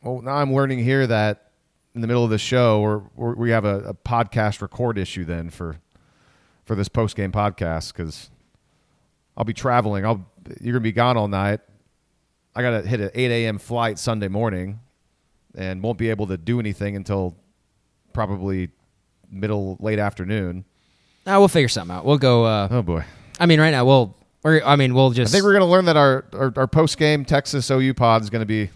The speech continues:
Speaker 1: little bit later than normal.
Speaker 2: Or we just, uh, or we'll record something just really quick, like, literally right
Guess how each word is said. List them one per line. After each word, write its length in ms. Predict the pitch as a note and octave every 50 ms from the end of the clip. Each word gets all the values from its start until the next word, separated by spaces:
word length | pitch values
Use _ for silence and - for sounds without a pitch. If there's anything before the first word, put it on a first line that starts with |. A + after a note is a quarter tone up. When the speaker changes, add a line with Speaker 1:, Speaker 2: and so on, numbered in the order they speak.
| - _ -
Speaker 1:
little 180 | A#2 A2+ A2+ G#2+
bit 100 | G2+ G#2+
later 300 | G2 G2+ G2+ F#2+ F2+ F2+
than 140 | E2 F2 F2
normal. 340 | E2 D#2+ D#2+ D#2+ E2 - _ _ _ _ - - _ _ _ _ _ -
Speaker 2:
Or 240 | - C#3+ E3 F3 F3
we 140 | D#3+ D3+ C#3+
just, 380 | B2+ C#3 C#3+ B2+ - - - C#3
uh, 260 | B2+ B2 A#2 A#2 A#2
or 220 | - D#3+ F3 F3 E3+
we'll 160 | D#3+ D3+ C#3
record 640 | C#3 C3 - - - B2 A#2+ A#2+ A#2 A2+ G#2 G2 F#2+ - -
something 520 | - - D3 A#2 A2+ A#2 A2 G#2+ G2+ A#2
just 180 | A#2+ B2 A2 -
really 380 | B2 A#2 B2+ B2+ A#2+ A2+ A2
quick, 260 | - - C3 A2+ G#2
like, 140 | A#2 G#2+ G2+
literally 500 | A2+ A#2 B2 B2 A#2 A2+ G#2+ G#2 G#2+ G#2+
right 460 | G#2 G#2+ G#2+ A2 G#2 G#2 G2 G2 G2